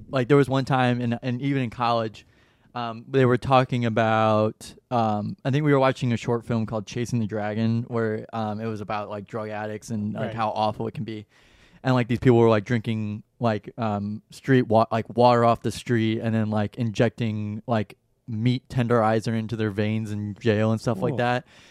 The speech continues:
Speaker 1: So that stuff made me pass out as well. I was, like, in the back of the classroom. This was for a lunch and learn,
Speaker 2: But you
Speaker 1: quote
Speaker 2: did
Speaker 1: unquote.
Speaker 2: pass out
Speaker 1: I,
Speaker 2: this time.
Speaker 1: no, um, and I was wearing my Apple Watch, and, um, it didn't alert me or anything like that 'cause you have to be twenty-two to be alerted to,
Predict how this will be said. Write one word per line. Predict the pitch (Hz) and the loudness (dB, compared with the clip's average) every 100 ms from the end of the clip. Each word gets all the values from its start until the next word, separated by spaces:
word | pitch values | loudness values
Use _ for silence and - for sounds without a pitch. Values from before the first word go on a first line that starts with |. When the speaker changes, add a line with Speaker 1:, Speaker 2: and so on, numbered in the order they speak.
| _ | _
Speaker 1:
So | - 151 | -2 4
that | 170 226 | 8 8
stuff | - 165 143 - - | 8 8 8 4 -2
made | 135 143 | 2 4
me | 135 165 | 4 2
pass | 143 117 - | 2 0 0
out | 113 | -2
as | 113 | -2
well. | 110 120 113 110 | 2 2 4 2
I | 117 123 | 2 2
was, | 123 | 0
like, | 127 127 | -2 -2
in | 127 | -2
the | |
back | 123 127 135 | 0 0 -2
of | |
the | 131 | -6
classroom. | 131 123 - 123 117 | -2 -4 -4 -6 -2
This | 160 156 | 0 2
was | 151 | 0
for | 139 | 0
a | 123 | 0
lunch | 104 123 - | 0 -4 -6
and | 107 98 | -8 -6
learn, | 95 | -2
Speaker 2:
But | 170 | 0
you | |
Speaker 1:
quote | 139 107 | 2 6
Speaker 2:
did | 208 | 6
Speaker 1:
unquote. | 202 | 6
Speaker 2:
pass | 151 117 120 | 2 0 2
out | |
Speaker 1:
I, | 131 123 | 4 4
Speaker 2:
this | 117 - | 2 -2
time. | 120 143 | -4 6
Speaker 1:
no, | 151 127 107 - _ _ _ | 8 8 4 -6 _ _ _
um, | 127 123 113 107 113 | -2 0 0 -2 0
and | |
I | 160 | 2
was | 156 | 2
wearing | 175 156 | 2 0
my | 117 | 0
Apple | 120 127 | 0 -2
Watch, | 107 104 104 - - | -2 -2 -4 -8 -2
and, | 127 123 113 113 - 120 | 0 0 -2 -6 -6 -2
um, | 113 107 101 107 98 _ _ _ | -2 -2 -4 -8 -14 _ _ _
it | 139 | 0
didn't | 135 151 | 4 4
alert | 117 123 123 | 6 6 6
me | 113 | 4
or | |
anything | 107 107 110 | 2 2 0
like | 104 | 0
that | 107 - | -2 -6
'cause | 113 | 0
you | |
have | 143 | 0
to | - | 2
be | 196 | 0
twenty-two | 185 233 208 277 285 | 4 4 10 10 10
to | |
be | 233 | 8
alerted | 208 214 202 196 | 12 12 12 12
to, | 190 | 10